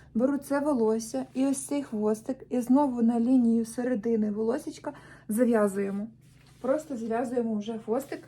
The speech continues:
резиночкою силіконовою. Беремо її, розтягуємо і зав'язуємо хвостик.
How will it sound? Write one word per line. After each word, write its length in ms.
резиночкою 640
силіконовою. 800
Беремо 420
її, 280
розтягуємо 800
і 120
зав'язуємо 760
хвостик. 360